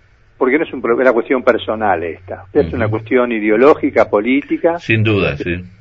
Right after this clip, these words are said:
Speaker 1: de una obligación nuestra de ejercer los derechos humanos. Treinta mil compañeros desaparecidos y una represión de la dictadura militar nos lleva a que nosotros defendamos esto todos los días.
Speaker 2: Ujú.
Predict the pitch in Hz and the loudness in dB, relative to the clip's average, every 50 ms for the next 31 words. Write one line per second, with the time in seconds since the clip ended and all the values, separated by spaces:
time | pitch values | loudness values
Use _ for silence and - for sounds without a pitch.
0 | - - - - 120 127 139 143 139 131 120 120 113 113 - - 139 127 120 120 | -20 -14 -4 2 2 4 4 6 4 4 4 2 0 0 0 0 -2 -2 -2 -2
1 | 123 139 165 196 185 - - - 123 113 101 - - - 98 95 - - 120 110 | 0 2 2 2 2 2 2 2 2 2 2 -2 -4 -6 -8 -6 -2 -2 0 0
2 | 101 98 90 92 95 98 92 - 90 - - 92 92 90 78 76 76 78 - - | 0 0 -2 -2 -4 -4 -4 -6 -10 -12 -10 -8 -6 -4 -4 -6 -8 -12 -16 -18
3 | - _ _ _ - - _ - - - 113 113 107 104 123 117 139 160 175 175 | -20 _ _ _ -20 -20 _ -8 -2 0 0 2 2 2 2 2 2 2 0 2
4 | 165 156 127 139 123 127 135 135 135 120 107 101 - 110 104 - 104 98 98 - | 0 0 2 2 2 2 2 2 2 2 2 2 2 2 4 4 2 2 0 -2
5 | - 110 95 82 80 76 73 78 - - - - - - - - - - - - | -4 -4 -2 -2 -2 -4 -6 -10 -12 -18 -20 -20 -20 -20 -20 -20 -20 -20 -20 -20
6 | - - 120 123 135 131 120 107 110 110 107 113 104 95 - - 135 131 120 113 | -14 -6 -2 0 4 4 4 6 4 2 2 2 0 0 2 4 6 6 6 6
7 | 92 92 98 98 87 92 92 95 92 - 98 107 123 123 120 117 113 107 101 104 | 4 2 -2 -4 -4 -4 -4 -4 -4 -4 -2 0 0 2 0 0 -2 -4 -8 -6
8 | 101 123 113 92 85 80 - _ _ _ - - - - - - - _ _ _ | 0 2 2 2 2 -2 -8 _ _ _ -20 -20 -20 -20 -20 -20 -20 _ _ _
9 | _ - 139 - - 156 147 123 110 101 - - 120 104 110 101 110 104 - 117 | _ -12 -4 2 4 6 6 6 6 4 2 -2 -6 -6 -8 -8 -8 -6 -4 -4
10 | 113 - 113 101 95 - - 101 104 107 104 101 98 - - 113 104 - - 98 | -4 -4 -4 -6 -6 -6 -8 -8 -6 -6 -6 -6 -8 -8 -6 -8 -6 -6 -6 -8
11 | 87 - 104 98 92 92 85 - 95 82 78 76 - - - - - - 87 76 | -4 -2 -2 -2 -2 -2 -4 -6 -8 -10 -10 -12 -16 -18 -20 -20 -20 -18 -16 -14
12 | 71 80 90 | -12 -10 -12